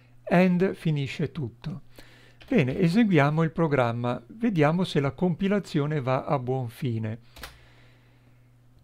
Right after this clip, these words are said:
Errore di tipo uno, linea venti vicino a write. Ho usato un carattere non utilizzato dal Pascal.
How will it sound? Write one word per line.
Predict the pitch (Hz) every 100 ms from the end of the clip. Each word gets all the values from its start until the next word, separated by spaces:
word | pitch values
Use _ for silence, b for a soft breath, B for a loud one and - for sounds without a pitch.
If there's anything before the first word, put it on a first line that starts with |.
| _ _ - _ _ _ _ _ _ -
Errore | 277 220 151 143 147
di | 170 170
tipo | 214 220 214
uno, | 170 135 139 143
linea | 147 214 175 185
venti | 202 233 233 220 214
vicino | 180 - 190 196 180
a |
write. | 139 131 120 123 - 143 127 - b b b b - -
Ho | 170
usato | 196 190 233 247 - 185
un | 202
carattere | - 233 190 147 - 190 170 180 -
non | 156 185 220 202
utilizzato | 185 - 170 180 131 151 147 139
dal | 131 127
Pascal. | - 127 - - 107 101 220